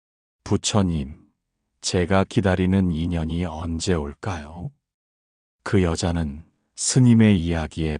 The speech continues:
빠져들었습니다. 부처님께서 제자에게 물으셨습니다.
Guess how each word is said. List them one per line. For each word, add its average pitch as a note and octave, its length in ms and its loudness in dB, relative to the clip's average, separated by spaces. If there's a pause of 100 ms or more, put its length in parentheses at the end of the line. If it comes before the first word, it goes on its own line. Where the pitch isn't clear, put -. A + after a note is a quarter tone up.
빠져들었습니다. F2 1400 -4 (1000)
부처님께서 G2+ 1040 0
제자에게 F2+ 800 -2
물으셨습니다. E2 1200 -6